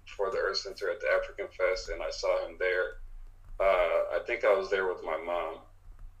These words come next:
and, um, I just recognized him from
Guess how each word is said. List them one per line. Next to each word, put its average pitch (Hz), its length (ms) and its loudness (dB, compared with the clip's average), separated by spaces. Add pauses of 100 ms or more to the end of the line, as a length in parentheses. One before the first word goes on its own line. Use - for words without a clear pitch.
(240)
and, 87 260 -4
um, 87 480 4 (680)
I 104 100 4
just 104 240 -2
recognized 110 640 4
him 95 260 2
from 95 600 4